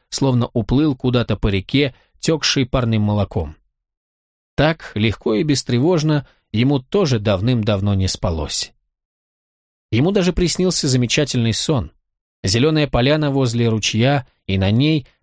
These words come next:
несколько величавых собак. Действительно величавых.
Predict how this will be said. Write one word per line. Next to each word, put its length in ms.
несколько 580
величавых 560
собак. 520
Действительно 640
величавых. 720